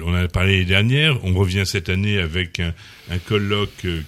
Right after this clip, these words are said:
qui se tiendra ce jeudi quatre juillet. Juste en, en, en deux phrases, mais c'est, c'est une gageure, euh, impossible à relever.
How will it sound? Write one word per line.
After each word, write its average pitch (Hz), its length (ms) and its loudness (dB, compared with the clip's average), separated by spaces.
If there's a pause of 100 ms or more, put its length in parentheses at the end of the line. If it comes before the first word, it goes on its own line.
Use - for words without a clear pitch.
qui 82 280 -8
se 85 160 -6
tiendra 85 400 -6
ce 82 240 -6
jeudi 90 360 0
quatre 107 320 -4
juillet. 110 440 -2 (340)
Juste 131 320 0
en, 92 260 2 (420)
en, 85 280 -2
en 95 120 2
deux 113 160 4
phrases, 120 500 0
mais 80 140 -4
c'est, 82 280 -4 (240)
c'est - 280 -8
une 107 100 2
gageure, 104 600 2
euh, 85 120 0 (160)
impossible 98 540 0
à 90 80 0
relever. 101 460 0